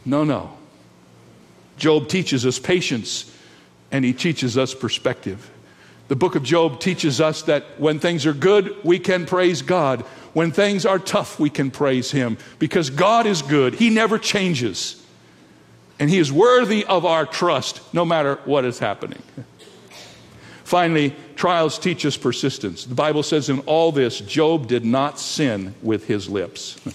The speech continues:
<laughs> Job proves that it is possible to worship God in difficult times,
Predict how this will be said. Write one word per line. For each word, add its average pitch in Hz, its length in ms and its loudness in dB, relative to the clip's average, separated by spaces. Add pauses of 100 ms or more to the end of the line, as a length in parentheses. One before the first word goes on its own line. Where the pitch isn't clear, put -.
(580)
<laughs> - 640 -20
Job 143 320 2
proves 170 320 2
that 139 140 2
it 135 100 0
is 180 160 0
possible 123 480 -2
to 120 60 0
worship 147 380 -2
God 113 260 0
in 110 120 -4
difficult 135 460 -2
times, 101 560 -6